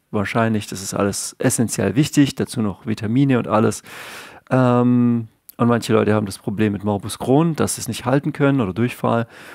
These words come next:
Und ich hatte eigentlich nie das Problem wirklich mit Trockenheit oder Durchfall, aber diesen Monat hatte ich dann das so Problem. Und es hat sich langsam angebahnt, dass ich sozusagen, normalerweise habe ich einmal täglich den Stimulus, also laut der traditionell chinesischen Medizin,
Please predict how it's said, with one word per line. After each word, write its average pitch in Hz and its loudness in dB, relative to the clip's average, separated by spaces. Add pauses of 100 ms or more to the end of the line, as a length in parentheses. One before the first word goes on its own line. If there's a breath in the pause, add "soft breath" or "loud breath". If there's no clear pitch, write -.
(120 loud breath)
Und 123 4
ich 123 4
hatte 123 4
eigentlich 110 0
nie 131 4
das - -8
Problem 107 0
wirklich 110 -4
mit - -4
Trockenheit 139 0
oder 92 -6
Durchfall, 127 0
aber 120 -4
diesen 123 0
Monat 117 2 (640 soft breath)
hatte 139 -2
ich 143 -4
dann 127 4
das 101 -6
so 101 -6
Problem. 131 0 (480 soft breath)
Und 117 -4
es 107 -2
hat 131 2
sich 113 -4
langsam 123 2
angebahnt, 107 0 (380 loud breath)
dass - 0
ich - -8
sozusagen, 107 0
normalerweise 113 2
habe 113 2
ich - -8
einmal 113 2
täglich 147 -2
den 107 0
Stimulus, 165 0
also 101 0
laut 117 2
der 113 -2
traditionell 113 0
chinesischen 113 -2
Medizin, 151 0